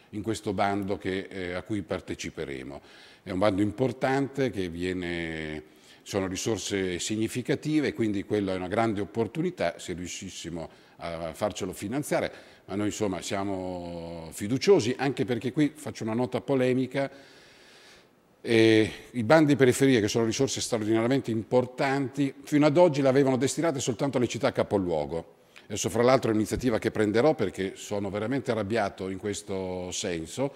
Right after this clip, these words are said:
Noi con sta storia che non siamo città capoluogo, pur essendo più grandi di altre città capoluogo, troppo spesso veniamo penalizzati e dobbiamo fare ricorso alle nostre risorse e mi sembra un'ingiustizia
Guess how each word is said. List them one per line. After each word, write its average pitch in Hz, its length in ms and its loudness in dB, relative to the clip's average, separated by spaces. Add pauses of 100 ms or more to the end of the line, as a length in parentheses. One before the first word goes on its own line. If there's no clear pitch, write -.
(340)
Noi 160 200 8
con 127 140 2
sta 117 140 -4
storia 147 340 4
che 107 140 0
non 101 80 -2
siamo 131 240 0
città - 240 -2
capoluogo, 98 560 0
pur 120 180 0
essendo 131 380 2
più 123 160 -2
grandi 98 520 2 (280)
di 107 120 0
altre 120 220 6
città 120 240 0
capoluogo, 120 520 2
troppo 147 240 0
spesso 104 300 -4
veniamo 95 300 -2
penalizzati 90 800 -2
e - 340 -16
dobbiamo 117 220 2
fare 127 160 6
ricorso 127 340 4
alle 104 140 0
nostre 120 320 0
risorse 123 540 0
e 110 40 -2
mi 113 80 -2
sembra 120 280 0
un'ingiustizia 117 920 -2